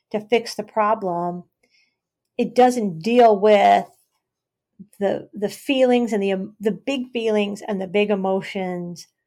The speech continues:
that are wrapped up in this problem," right? I, I don't have to name them for you. There's a lot of them out there right now. If you pick anyone that you, you know, patriarchy,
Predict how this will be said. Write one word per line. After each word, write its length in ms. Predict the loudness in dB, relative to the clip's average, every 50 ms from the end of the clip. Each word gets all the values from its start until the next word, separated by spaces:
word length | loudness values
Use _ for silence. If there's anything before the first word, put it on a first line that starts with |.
| _ _ _ _ _ _ _ _ -2
that 220 | 0 0 0 0 -2
are 180 | -4 -2 -2 -2
wrapped 440 | 0 0 2 2 0 -2 -6 -14 -18 -16 -16 -14 -6 2
up 220 | 2 2 2 0 -8 _ _ _ -4
in 220 | -2 0 0 0 -2
this 180 | -4 -6 -8
problem," 720 | -12 _ -10 -8 -6 -4 -4 -4 -6 -6 -8 -8 -12 -18 _ _ _ _ _
right? 300 | -16 -10 -8 -8 -8 -8 _ _ _ _ _ _ _ _ _ _ _ _ _ _ _ -6
I, 140 | -2 -2 -2 -2 -2 -2
I 40 |
don't 120 | -2 -2 -2
have 140 | -4 -6 -6
to 80 | -6
name 240 | -4 -4 -4 -4 -6
them 100 | -8 -10
for 160 | -10 -10 -10
you. 180 | -8 -10 -10 -6 -6
There's 160 | -4 -4 -2
a 60 | -2
lot 280 | -2 0 0 0 0 -2
of 140 | -4 -8
them 220 | -10 -14 -14 -14 -14 _ -10
out 200 | -10 -10 -10 -10
there 120 | -10 -6
right 200 | -4 -6 -6 -6
now. 300 | -8 -10 -10 -10 -10 -12 _ _ _ -20 -20 -20 _ _ _ _ -10
If 80 | -2 0
you 100 | 0 0
pick 220 | 2 0 0 2
anyone 480 | 2 0 0 0 0 0 -2 -2 -4 -4
that 220 | -6 -6 -6 -8 -12
you, 460 | -10 -6 -6 -4 -2 -2 -4 -6 -8 _ _ _ _ _ _ _ _ -10
you 120 | -8 -6
know, 200 | -4 -4 -6 -6 _ -6
patriarchy, 920 | -6 -6 -4 -2 0 0 2 0 0 -2 -4 -4 -2 -2 0 -2 -4 -6